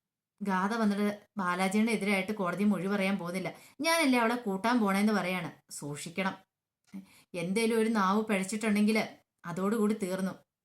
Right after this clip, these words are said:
ഇന്ത്യ വരച്ച് ചെന്ന് അവളെ കൂട്ടാൻ പറ്റിയില്ലെങ്കിൽ ഞാൻ അകത്താവും. അവൾ പോയി എനിക്കെതിരെ മൊഴി കൊടുത്തിട്ടുണ്ടെങ്കിൽ സാക്ഷാൽ ദേവൻ തമ്പുരാൻ വിചാരിച്ചാൽ പോലും എന്നെ പിന്നെ രക്ഷിക്കാൻ പറ്റില്ല. അതുകൊണ്ട് ഗാഥയുടെ നാവിൻ തുമ്പത്താണ് എൻ്റെ ജീവിതം ഇരിക്കുന്നത്. ആ ഒരു ചിന്ത എപ്പോഴും നിനക്ക് വേണമെന്ന്" പറയണം. "അതോർത്ത് ബാലാജിയണ്ണൻ വിഷമിക്കേണ്ടെന്നേ,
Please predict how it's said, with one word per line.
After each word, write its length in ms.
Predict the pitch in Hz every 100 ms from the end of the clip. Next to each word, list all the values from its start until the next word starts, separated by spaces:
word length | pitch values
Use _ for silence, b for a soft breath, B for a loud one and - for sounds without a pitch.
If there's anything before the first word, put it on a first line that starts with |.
| _ _ b b b b -
ഇന്ത്യ 220 | 185 185
വരച്ച് 260 | 196 208 -
ചെന്ന് 220 | 240 214
അവളെ 200 | 208 190
കൂട്ടാൻ 400 | 226 202 190 214 226
പറ്റിയില്ലെങ്കിൽ 480 | 202 226 220 214 220 -
ഞാൻ 220 | 233 269 277
അകത്താവും. 440 | 208 214 220 185 B B -
അവൾ 140 | 311
പോയി 220 | 269 254
എനിക്കെതിരെ 400 | 254 233 262 247
മൊഴി 220 | 254 220 214
കൊടുത്തിട്ടുണ്ടെങ്കിൽ 560 | 233 214 214 226 226 226 -
സാക്ഷാൽ 400 | - 175 175 214
ദേവൻ 240 | 185 170 180
തമ്പുരാൻ 300 | 190 202 233
വിചാരിച്ചാൽ 400 | 214 214 208 226
പോലും 200 | 226 226
എന്നെ 180 | 170 190
പിന്നെ 200 | 214 233
രക്ഷിക്കാൻ 420 | 226 190 - 226
പറ്റില്ല. 280 | 226 220 220 170 B B B
അതുകൊണ്ട് 320 | 180 190 202 220 -
ഗാഥയുടെ 500 | - 214 262 277 285 262
നാവിൻ 360 | 220 190 220
തുമ്പത്താണ് 400 | 233 240 247 226
എൻ്റെ 160 | 208 196
ജീവിതം 380 | 190 170 185 208
ഇരിക്കുന്നത്. 340 | 190 185 175 B B B
ആ 80 | 320
ഒരു 180 | 277 254
ചിന്ത 220 | 247 220
എപ്പോഴും 340 | 226 - 226
നിനക്ക് 240 | 233 196 226
വേണമെന്ന്" 340 | 202 185 202
പറയണം. 280 | 196 185 151 - _ _ b b -
"അതോർത്ത് 400 | 330 285 220 233
ബാലാജിയണ്ണൻ 580 | 214 185 196 196 220 233
വിഷമിക്കേണ്ടെന്നേ, 680 | 185 196 208 220 196 196